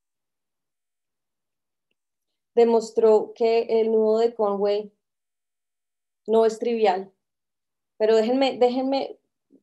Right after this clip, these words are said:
déjenme, creo que me adelanté un poco. Les voy a contar más bien qué es, qué es, qué es lo que estudiamos y después vuelvo a esa diapositiva. Me adelanté un poco. Ok.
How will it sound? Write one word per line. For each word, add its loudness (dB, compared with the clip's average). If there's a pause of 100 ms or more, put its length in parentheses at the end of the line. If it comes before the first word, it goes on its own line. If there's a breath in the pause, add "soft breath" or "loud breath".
(1200)
déjenme, -2
creo -4
que -6
me 0
adelanté 0
un -4
poco. -4
Les -2
voy 2
a -4
contar -2
más -4
bien -2
qué 0
es, -6
qué 0
es, -12 (440)
qué -2
es 0
lo 0
que -6
estudiamos 0
y 0
después -2
vuelvo 0
a 2
esa -4
diapositiva. -6
Me -12
adelanté -8
un -10
poco. -16 (1000 soft breath)
Ok. 2